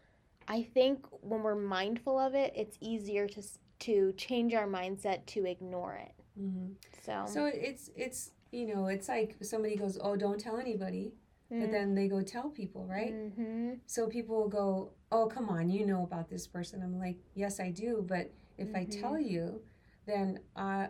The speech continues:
Speaker 2: I broke my promise to this person."
Speaker 1: Mm-hmm.
Speaker 2: So then he's,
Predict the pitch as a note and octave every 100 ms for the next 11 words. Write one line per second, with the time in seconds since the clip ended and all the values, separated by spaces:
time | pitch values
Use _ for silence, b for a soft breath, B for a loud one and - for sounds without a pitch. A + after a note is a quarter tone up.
0 | - F#3+ F#3 F#3+ F#3+ F#3 F#3 G3 G3+ G3
1 | F3+ - F#3+ G3 F3 - - _ - F3
2 | E3+ - F3 E3+ F#3+ F#3 G#3+ G#3 G#3 G3+
3 | G#3 G3 G3 F#3+ G#3+ G3+ G3+ F#3+ F#3+ B3+
4 | D4+